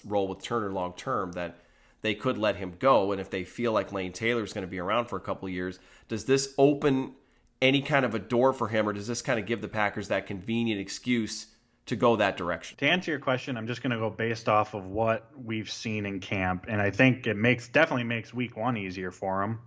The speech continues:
Speaker 2: instead of deciding between Turner, Taylor, and Wagner. It's,
Speaker 1: Right.
Speaker 2: okay, Taylor at right guard and Wagner at right tackle, but I think,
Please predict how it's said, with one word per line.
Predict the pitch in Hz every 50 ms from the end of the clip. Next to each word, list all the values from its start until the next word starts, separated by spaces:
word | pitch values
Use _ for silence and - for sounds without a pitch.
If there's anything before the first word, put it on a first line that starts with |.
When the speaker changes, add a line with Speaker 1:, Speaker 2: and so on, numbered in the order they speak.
| - _
Speaker 2:
instead | 110 101 - - 107 101
of | 98 95
deciding | 92 92 92 - - - 101 101 98 98 98 98
between | 95 - - 107 98 95 95 90
Turner, | - - 110 104 98 98 95
Taylor, | 90 - - 101 98 95
and | 92 90 92
Wagner. | 101 104 107 98 101 92 101 110
It's, | 101 95 95 - -
Speaker 1:
Right. | - 95 101
Speaker 2:
okay, | 98 - 110 107 107
Taylor | 110 - 101 95 101 101 98 90
at | 92
right | 98 98 107 110 -
guard | - 113 113 113 113
and | 104 104 - - - - - - - - - - -
Wagner | 131 131 139 139 143 135 123 120 120
at | 113 107 107 104 - - 127 120
right | 123 127 120 113
tackle, | - - 127 127 139 156 - 127 110 101
but | - 104 101 98 - - _ - - _ _ _ _ _ _ _ _ -
I | 123 127
think, | 127 - 175 196 185 180